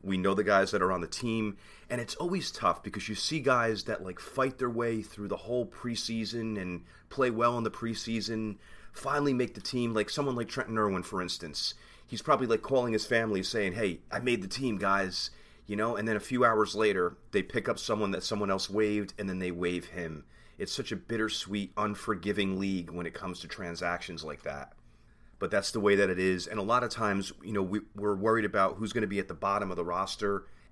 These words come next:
And then in a lot of cases, you don't even see these guys take the field for the most part. So, you know, it's, it's a fun game we like to play. You don't know who's gonna make it, who's not. You root for your players. And regardless of all that, here we are with the fifty-three.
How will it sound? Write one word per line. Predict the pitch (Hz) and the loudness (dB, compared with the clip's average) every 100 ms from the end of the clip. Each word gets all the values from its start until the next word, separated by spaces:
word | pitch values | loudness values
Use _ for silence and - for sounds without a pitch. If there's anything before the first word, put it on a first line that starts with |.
| - | -10
And | 98 98 | -6 -2
then | 101 98 - - - | -2 -4 -10 -20 -8
in | 120 | -4
a | 110 | 0
lot | 110 110 | 0 -2
of | |
cases, | - 110 - 87 | -4 -4 -4 -4
you | 95 | -2
don't | 98 | 0
even | 92 | -2
see | 87 104 | -4 -4
these | 92 90 | -4 0
guys | 92 87 | -2 0
take | 104 85 | -6 -6
the | - | -10
field | - 92 | -6 -4
for | 82 78 | -6 -10
the | |
most | 80 76 - | -8 -8 -10
part. | - 80 76 | -6 -4 -4
So, | - 117 113 - - - - | -2 0 -2 -4 -20 -18 -4
you | 131 | 0
know, | 117 | 0
it's, | 117 127 - | 0 -4 -6
it's | - 113 | -8 -6
a | |
fun | - 135 | 0 2
game | 120 117 | 4 2
we | 113 | 2
like | 107 101 | 2 2
to | - | -2
play. | - 101 95 | 0 2 4
You | 90 | 2
don't | 95 110 | 0 2
know | 110 | 2
who's | 98 104 | 2 -2
gonna | 104 | -2
make | 98 98 92 | 0 0 -2
it, | 87 | -6
who's | 95 90 | -6 -4
not. | 95 92 87 | -2 -2 -4
You | 87 | -4
root | 107 110 | -4 -4
for | 107 | -4
your | 90 | -4
players. | - 95 90 90 85 - - - - - - - | -2 0 2 0 -2 -4 -8 -16 -20 -20 -20 -6
And | 95 95 90 | -2 -2 -2
regardless | 95 120 98 95 | 2 4 4 0
of | 98 | 0
all | 92 87 | 2 4
that, | 85 - | 2 2
here | 101 | 0
we | 95 92 | 2 4
are | 90 85 | 4 2
with | 82 | -2
the | - | -10
fifty-three. | 85 - - 82 78 | -12 -12 -8 -4 -4